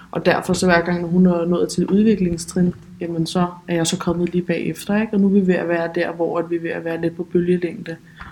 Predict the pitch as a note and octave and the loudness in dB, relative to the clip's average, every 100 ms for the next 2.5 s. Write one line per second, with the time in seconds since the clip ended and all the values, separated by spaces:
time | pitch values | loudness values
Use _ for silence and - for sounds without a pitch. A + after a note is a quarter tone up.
0 | - - _ F3+ F3+ E3+ E3+ F#3 F3+ E3 | -20 -20 _ -2 0 0 2 2 2 0
1 | - - F#3 - G#3 G3+ G3 F3 F3 F3 | -6 -6 -8 6 8 10 8 6 4 4
2 | F3 E3+ E3+ E3 E3 | 4 2 0 -2 -4